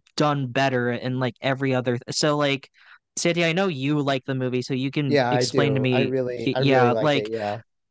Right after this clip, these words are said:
Speaker 1: like, so when I heard about this film, I was on, I, I f-, I was at this firm belief that I don't think we've ever had a single good live action anime adaptation. I mean, this was before the One Piece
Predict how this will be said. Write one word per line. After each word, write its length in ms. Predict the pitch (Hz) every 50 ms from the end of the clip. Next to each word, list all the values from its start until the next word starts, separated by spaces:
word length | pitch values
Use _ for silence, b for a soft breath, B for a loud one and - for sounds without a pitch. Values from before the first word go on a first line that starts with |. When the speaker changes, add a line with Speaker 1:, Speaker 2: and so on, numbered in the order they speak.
| _ _ _ _ _ - - -
Speaker 1:
like, 280 | 160 170 170 156 -
so 240 | 165 - - 180 170
when 180 | 156 165 165 160
I 120 | 175 185
heard 180 | 180 196 180 175
about 200 | 170 156 151 -
this 180 | 147 135 - -
film, 460 | - 147 139 127 127 123 120 123 120 - -
I 320 | - 147 147 156 156 165 165
was 220 | 156 160 147 143
on, 400 | 143 147 143 143 139 135 135 123 - _ _
I, 220 | - 147 156 175 170
I 140 | 131 165 170
f-, 180 | 165 - -
I 180 | 175 143 165 170
was 140 | 175 175 175
at 220 | 175 175 175 160
this 200 | 151 156 139 -
firm 260 | - - 151 143 143 131
belief 300 | 135 127 135 131 120 -
that 220 | - 127 123 - -
I 100 | 127 135
don't 180 | 139 139 107 143
think 140 | 143 131
we've 160 | 135 131 120 131
ever 200 | 127 123 131 123
had 160 | 131 131 123
a 60 | 117
single 480 | - - - - 127 127 123 127 127 127
good 480 | 123 123 123 120 117 117 117 113 123 123 b b b b b b b _ _ _ -
live 240 | 147 135 135 131 135
action 280 | 135 127 - - 131
anime 280 | 113 113 127 127 123 131
adaptation. 880 | 135 123 131 135 135 135 - - 147 135 135 - - 160 147 143 135 92
I 120 | 131 135
mean, 140 | 131 135 127
this 140 | 135 131 -
was 120 | 139 127
before 360 | 123 127 117 - - 131 123
the 180 | 120 127 117 113
One 280 | - 104 127 120 117 110
Piece 320 | - 123 113 - - -